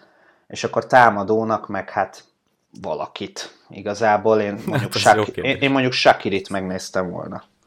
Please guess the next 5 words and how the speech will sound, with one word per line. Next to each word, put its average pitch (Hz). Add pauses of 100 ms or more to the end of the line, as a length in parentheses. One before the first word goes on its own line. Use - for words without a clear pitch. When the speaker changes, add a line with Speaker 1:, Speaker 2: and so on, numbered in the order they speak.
(640)
Speaker 1:
egy 95
ilyen 95
támadó 95
középpályás 92
szerepkörben. -